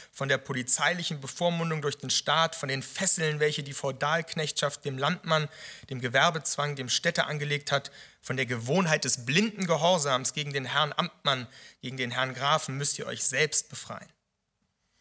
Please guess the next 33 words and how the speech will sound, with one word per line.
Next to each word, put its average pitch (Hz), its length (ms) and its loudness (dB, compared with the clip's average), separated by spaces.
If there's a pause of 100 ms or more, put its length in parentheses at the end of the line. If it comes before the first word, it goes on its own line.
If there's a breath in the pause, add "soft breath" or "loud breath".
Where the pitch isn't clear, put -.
(600 soft breath)
Gregorovius 156 680 2
nimmt 202 280 0
in 170 120 -8
dieser 175 260 0
Zeit 175 260 0
als - 140 -4
Abgeordneter 170 600 0
an 160 100 -4
den 160 80 -2
demokratischen 160 600 0
Provinzialkongressen 151 1080 0
in 127 80 -10
Königsberg 160 580 -2
teil 175 300 0
und 156 120 -6
versucht 147 360 0
sich 156 140 -2
in 151 100 -4
sozialistischen 151 640 0
Freiheitsidealen. 127 1000 -2 (920 loud breath)
Bis 170 140 4
zu 160 80 0
diesem 214 240 0
Zeitpunkt 226 440 2
also 180 360 -2 (240 loud breath)
wenig 151 400 4
wirkliche 127 340 0
Unterschiede 123 560 -2
zwischen 117 320 -4
den 120 140 -6
beiden 120 340 2
angeblichen 127 640 -2
Antipoden. - 640 -12